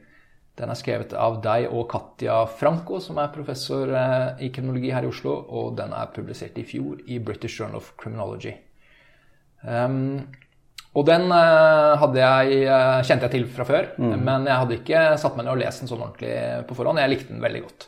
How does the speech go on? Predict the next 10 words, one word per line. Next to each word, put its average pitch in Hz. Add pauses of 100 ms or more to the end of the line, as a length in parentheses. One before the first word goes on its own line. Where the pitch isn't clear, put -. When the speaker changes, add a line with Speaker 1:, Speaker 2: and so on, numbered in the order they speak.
(120)
Speaker 2:
Mm. 107
Speaker 1:
Og 131
den 143
skildrer, 143 (180)
eh, 143
hvordan 127
på 170
en 147
måte 131 (1400)
traumatiske, 139